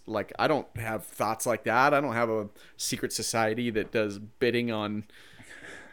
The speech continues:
y-, y-, you get, anyway, it, it is just, to me, it was, like,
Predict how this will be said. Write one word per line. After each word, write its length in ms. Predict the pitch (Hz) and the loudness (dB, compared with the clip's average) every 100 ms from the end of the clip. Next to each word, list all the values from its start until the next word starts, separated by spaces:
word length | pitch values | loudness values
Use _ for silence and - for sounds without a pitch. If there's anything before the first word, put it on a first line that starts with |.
| - - - | -20 -20 -16
y-, 80 | - | -12
y-, 160 | 143 135 | -6 -6
you 280 | 151 147 147 | -4 0 2
get, 160 | 127 127 | 2 -2
anyway, 440 | 123 131 92 95 104 - | 0 2 2 0 0 2
it, 140 | 147 | 4
it 100 | 147 | 4
is 100 | 135 | 2
just, 260 | 131 135 - - - - - - | 2 0 -2 -14 -20 -20 -12 0
to 120 | 151 | 2
me, 520 | 127 147 151 143 120 | 2 2 4 2 4
it 100 | 135 | 2
was, 580 | 117 120 110 110 - - | 2 0 2 2 0 -2
like, 440 | - 113 101 - | -4 -2 -2 -6